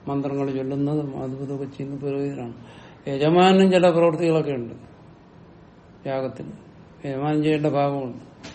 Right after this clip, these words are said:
അപ്പൊ ഇതെല്ലാം കൂടെ ചേർന്ന് ഉണ്ടായി വരുന്നതാണ്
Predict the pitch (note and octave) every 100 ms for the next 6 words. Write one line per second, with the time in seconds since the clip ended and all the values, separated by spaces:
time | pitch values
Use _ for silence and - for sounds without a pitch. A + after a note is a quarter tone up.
0 | - - - - - - - - - D3
1 | C3+ D3+ D#3 F3+ G3 G3 G3 E3 F3 F3+
2 | F#3 - - - - - - - - -
3 | D3+ D3+ E3 E3 D#3+ D#3 D#3 D3+ D3+